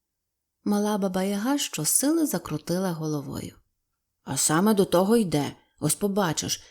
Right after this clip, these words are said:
як не схаменешся». І Абраксас замовк. Мала Баба Яга й собі замовкла. Воронові слова змусили її замислитись,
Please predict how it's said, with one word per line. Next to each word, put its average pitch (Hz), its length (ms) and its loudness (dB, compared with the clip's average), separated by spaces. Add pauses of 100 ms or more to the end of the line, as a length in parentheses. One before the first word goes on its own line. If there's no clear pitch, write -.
(120)
як 165 160 2
не 175 120 6
схаменешся». 185 760 2 (540)
І 180 100 -2
Абраксас 160 680 0
замовк. 147 600 -2 (680)
Мала 190 320 2
Баба 190 240 0
Яга 196 240 -2
й 202 80 0
собі 214 300 2
замовкла. 151 600 -2 (420)
Воронові 233 540 4
слова 208 380 0
змусили 202 540 0
її 180 240 -2
замислитись, - 840 -2